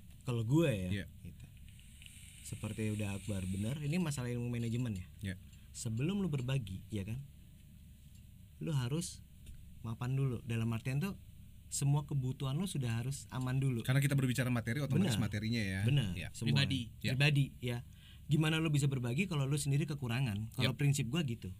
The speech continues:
Speaker 1: Benar gak sih?
Speaker 2: Yep.
Speaker 1: Kalau misalnya lu kekurangan tapi, "Yaudah deh, gini, gini, gini," salah lu. Lu sama, sama aja lu bunuh diri. Yang terjadi apa? Di saat lu ngebagi, lu jadi penyakit hati.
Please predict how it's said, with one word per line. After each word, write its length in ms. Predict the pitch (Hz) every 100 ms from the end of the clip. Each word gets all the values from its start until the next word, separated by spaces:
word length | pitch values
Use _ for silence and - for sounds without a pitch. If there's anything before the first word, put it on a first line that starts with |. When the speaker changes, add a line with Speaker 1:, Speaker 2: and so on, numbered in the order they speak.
| - - - -
Speaker 1:
Benar 180 | - 131
gak 140 | 113 101
sih? 120 | 117 - 110
Speaker 2:
Yep. 120 | 107 - - - - -
Speaker 1:
Kalau 180 | - 190
misalnya 280 | 202 185 196
lu 100 | 208
kekurangan 460 | 196 180 180 196
tapi, 200 | 190 185
"Yaudah 220 | 151 151 170
deh, 120 | 180
gini, 180 | 175 170
gini, 160 | 170
gini," 100 | 165 143
salah 260 | 107 110
lu. 140 | 120 110 - - - - - -
Lu 120 | 185
sama, 380 | 175 127 139 143
sama 300 | 139 127 110
aja 160 | 127
lu 120 | 160 156
bunuh 200 | 131 123
diri. 360 | 123 127 107 - - - - -
Yang 240 | 143 143
terjadi 300 | 127 151 208
apa? 160 | 190 143
Di 120 | 139
saat 180 | 156 165
lu 100 | 180
ngebagi, 600 | 170 139 156 175 143 -
lu 100 | 147
jadi 200 | 156 143
penyakit 400 | 139 127 117 120
hati. 400 | 117 117 - 110